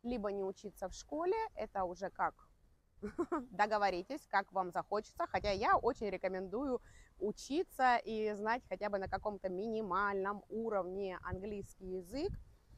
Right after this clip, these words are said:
А большинство приезжающих его не знает. Э, отсюда возникает ряд проблем и необходимости, а, в общем-то, помогать, э, вот за ручку ходить с кем-то, кем-то, кто за это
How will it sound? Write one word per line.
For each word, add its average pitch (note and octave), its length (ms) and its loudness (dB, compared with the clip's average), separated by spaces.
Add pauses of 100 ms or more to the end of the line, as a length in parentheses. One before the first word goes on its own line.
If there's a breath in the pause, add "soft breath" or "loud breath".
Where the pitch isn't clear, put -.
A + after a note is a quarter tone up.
(140 soft breath)
А G3+ 280 6
большинство G#3+ 880 2
приезжающих G3 720 -2
его G3 280 0
не G3 280 -2
знает. G#3+ 480 0
Э, G#3 480 2
отсюда G#3 280 -6
возникает F#3+ 600 2
ряд F#3+ 300 4 (100)
проблем B3 580 2 (120)
и A#3 180 -2
необходимости, B3 1120 -2 (360 soft breath)
а, F#3+ 460 2
в F#3 80 -4
общем-то, G#3 480 -2
помогать, G3+ 720 2
э, G3+ 140 0
вот F#3 220 -4 (380)
за G#3 140 2
ручку G#3+ 480 -2 (320 soft breath)
ходить A3+ 480 -2
с - 60 -20
кем-то, D#4+ 480 0
кем-то, D#4 340 -2
кто - 180 -4
за A3+ 100 -2
это A3+ 200 -2